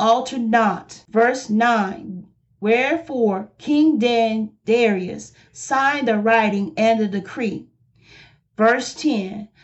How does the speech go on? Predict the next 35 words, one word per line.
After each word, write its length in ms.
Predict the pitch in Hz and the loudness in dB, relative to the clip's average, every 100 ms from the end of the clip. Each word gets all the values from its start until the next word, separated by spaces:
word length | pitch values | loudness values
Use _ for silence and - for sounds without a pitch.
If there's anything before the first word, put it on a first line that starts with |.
| - | -4
"Now 340 | 240 254 247 | 0 2 2
when 360 | 233 208 202 - | 0 0 -2 -4
Daniel 640 | 226 254 294 320 220 180 196 | -2 0 2 2 2 -2 0
knew 440 | 214 269 349 370 | 0 2 0 0
that 240 | 254 240 220 | 0 0 -2
the 100 | 196 | -4
writing 480 | 208 247 226 202 196 | 0 2 2 0 -6
was 180 | 196 | -8
signed." 680 | - 269 247 202 - - - - _ _ _ _ _ | -8 -2 -2 -2 -6 -12 -18 -20 _ _ _ _ _
See, 360 | - 311 294 302 - | -2 0 2 0 -6
what 200 | 254 330 | 0 2
he 220 | 359 392 381 | 2 0 0
was 180 | 269 | -2
signing 720 | - - 349 330 254 214 202 202 | -4 -2 0 2 2 2 2 0
is 160 | 202 | -4
saying 540 | - 277 269 254 233 220 | -4 -4 -2 -2 -2 0
that 340 | 220 202 - - _ | 2 0 -4 -16 _
he 320 | - 403 415 | 0 2 2
was 280 | 330 247 - | 2 2 2
the 100 | 226 | 0
only 480 | - 240 269 277 285 | 0 -2 -2 -4 -2
one 440 | 247 233 220 214 | 0 2 2 2
to 180 | - 220 | 0 -4
be 720 | 190 - 285 233 190 202 214 _ _ _ _ _ | -4 -4 -2 -2 -2 -4 -6 _ _ _ _ _
sitting 600 | - - 359 359 311 247 | -16 -4 0 2 2 2
there 320 | 220 202 190 - | 2 2 0 -2
and 180 | 208 196 | 0 2
being 320 | 214 208 196 | 4 2 2
prayed 480 | - 254 240 202 190 | -2 0 2 2 -2
to 460 | - 202 175 180 - - - _ 233 | -4 -4 -2 -6 -12 -20 -20 _ 0
and 440 | 226 202 185 170 | 2 2 0 -2
given 420 | 180 254 220 202 | 0 0 2 0
thanks 460 | - 240 233 - - | 0 0 0 -4 -6
to, 180 | 233 208 | -2 0
because 500 | 190 185 214 196 | 0 0 2 0